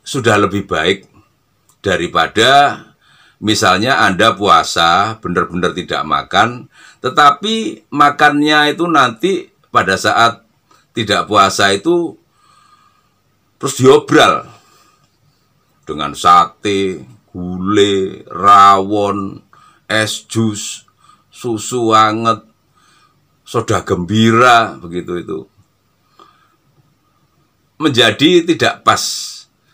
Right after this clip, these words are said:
terhadap hal yang terkait dengan puasa. Karena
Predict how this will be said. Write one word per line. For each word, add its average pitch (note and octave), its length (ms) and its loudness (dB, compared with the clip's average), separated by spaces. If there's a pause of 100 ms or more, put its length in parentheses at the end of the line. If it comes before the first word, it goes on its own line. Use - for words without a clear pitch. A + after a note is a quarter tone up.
(160)
terhadap G2 560 0
hal G2+ 300 4
yang F2+ 180 0
terkait F2+ 400 -2
dengan E2 240 -4
puasa. D2 640 -6 (560)
Karena A#2+ 640 0